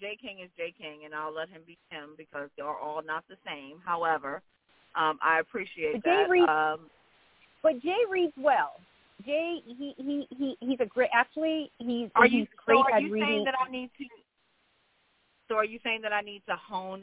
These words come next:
Speaker 1: in on my reading skills?
Speaker 2: Well, no, I think you're a
Speaker 1: If
Speaker 2: great
Speaker 1: I'm
Speaker 2: reader.
Speaker 1: going
Speaker 2: I
Speaker 1: to
Speaker 2: think
Speaker 1: read from
Speaker 2: sometimes
Speaker 1: articles?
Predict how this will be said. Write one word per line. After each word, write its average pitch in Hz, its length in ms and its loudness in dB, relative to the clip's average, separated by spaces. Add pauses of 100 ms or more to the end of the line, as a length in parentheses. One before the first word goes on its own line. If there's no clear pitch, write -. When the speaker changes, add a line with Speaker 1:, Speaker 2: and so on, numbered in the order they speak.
(120)
Speaker 1:
in 185 340 -10 (120)
on 175 180 -2
my 170 180 2
reading 175 420 -8 (120)
skills? 190 340 -6 (1600)
Speaker 2:
Well, 269 320 4 (840)
no, 285 340 4
I 208 60 -2
think 262 220 -8
you're 226 120 -2
a 196 60 0
Speaker 1:
If 226 60 6
Speaker 2:
great 220 120 6
Speaker 1:
I'm 214 120 4
Speaker 2:
reader. 208 120 -4
Speaker 1:
going 208 160 -4
Speaker 2:
I 214 80 -2
Speaker 1:
to 247 60 -4
Speaker 2:
think 226 120 -4
Speaker 1:
read 208 100 -6
from 220 140 -4
Speaker 2:
sometimes 196 140 -2
Speaker 1:
articles? 196 540 0